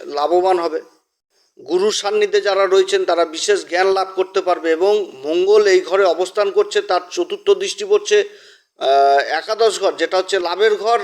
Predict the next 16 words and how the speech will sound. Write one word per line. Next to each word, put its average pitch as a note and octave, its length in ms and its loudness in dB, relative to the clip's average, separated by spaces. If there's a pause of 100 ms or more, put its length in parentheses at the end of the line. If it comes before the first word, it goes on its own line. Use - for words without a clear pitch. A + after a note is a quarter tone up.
(120)
নিজেরই G3 480 -2
রাশি A3 280 -2
বৃশ্চিক F#3+ 420 -6
রাশি, F#3+ 240 0
এবং D3+ 200 0
সপ্তম G3+ 440 -4
দৃষ্টি G#3+ 240 -6
পড়ছে G#3+ 280 0
রাশির A3 360 -2 (500)
দ্বিতীয় G#3+ 380 -2
ঘর, G3 220 -2 (340)
যেটা D3+ 220 -4
হচ্ছে G3 220 -2
কুম্ভ G#3 340 -4
রাশি, A#3 320 -2
এবং A3+ 460 2